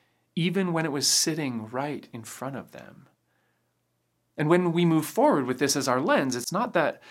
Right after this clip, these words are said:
far a jump to the assumption that we don't get it, even when we've heard it before, and even after trying for so long to be better, even after repeated efforts to get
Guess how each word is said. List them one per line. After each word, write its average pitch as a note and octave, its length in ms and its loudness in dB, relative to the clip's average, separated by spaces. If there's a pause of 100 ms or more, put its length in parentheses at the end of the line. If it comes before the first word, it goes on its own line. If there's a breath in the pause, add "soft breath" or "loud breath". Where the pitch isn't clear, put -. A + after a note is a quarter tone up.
far E3+ 320 6
a C3+ 60 2
jump E3+ 340 0
to C#3 100 -10
the B2+ 120 -4
assumption B2 580 0
that A2+ 300 -6 (340)
we A#2 400 -6
don't B2 300 -6
get - 180 -18
it, - 140 -20 (1040)
even G3 400 4 (440 loud breath)
when C#3+ 160 -2
we've C#3+ 140 0
heard E3+ 300 2
it F#3+ 80 0
before, F3 480 -6
and B2 100 -6
even F3 340 0
after D3+ 280 2
trying E3+ 480 0
for C3+ 120 -4
so D#3+ 400 2
long E3+ 560 4
to C3+ 120 -10
be - 160 -16 (100)
better, C3+ 480 -6 (760 soft breath)
even G3 380 4 (300 loud breath)
after D#3+ 260 -4
repeated E3+ 720 2
efforts D3 480 0
to C3+ 120 -4
get - 280 -12